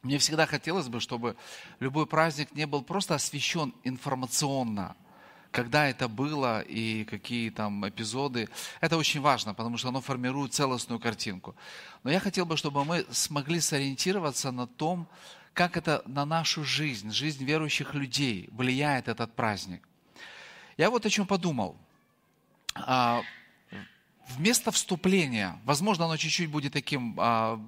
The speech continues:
продолжительным, необычным, мне хотелось бы, чтобы мы с вами прошли хронологию, хронологию воскресного дня или пасхального дня.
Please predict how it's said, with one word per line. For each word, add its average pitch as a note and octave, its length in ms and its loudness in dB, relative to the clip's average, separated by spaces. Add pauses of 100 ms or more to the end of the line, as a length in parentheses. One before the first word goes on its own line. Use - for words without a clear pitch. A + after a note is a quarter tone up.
продолжительным, C#3 640 0
необычным, C3 580 -2 (640)
мне F#3+ 200 2
хотелось G#3 420 2
бы, F3+ 100 0
чтобы D#3+ 280 2
мы F#3+ 100 0
с F#3 100 2
вами F#3 220 4
прошли D#3+ 380 2
хронологию, D3+ 1000 0 (260)
хронологию D3 640 0
воскресного D3 600 0
дня B2+ 240 2
или A2 120 -2
пасхального C3 680 2
дня. F#2+ 300 -4